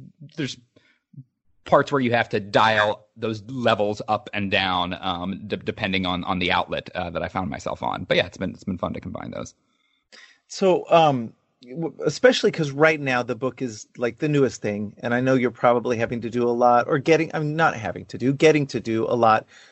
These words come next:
Speaker 2: to promote the book and a lot of interviews about it. Um, I imagine, having read the book, that you made a lot of,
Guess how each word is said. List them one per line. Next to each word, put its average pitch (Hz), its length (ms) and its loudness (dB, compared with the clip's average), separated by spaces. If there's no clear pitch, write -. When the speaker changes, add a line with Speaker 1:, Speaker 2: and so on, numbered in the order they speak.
Speaker 2:
to 139 100 4
promote 127 400 0
the 104 80 -6
book 113 320 0
and 98 100 -4
a 95 40 -2
lot 98 180 0
of - 60 -6
interviews 123 420 2
about 110 300 2
it. 113 160 0
Um, 127 480 2
I 143 440 6
imagine, 180 760 0
having 139 260 0
read 175 140 4
the 160 80 0
book, 110 280 0
that 120 100 -4
you 143 260 0
made 165 280 4
a 185 60 6
lot 147 200 6
of, 135 120 -2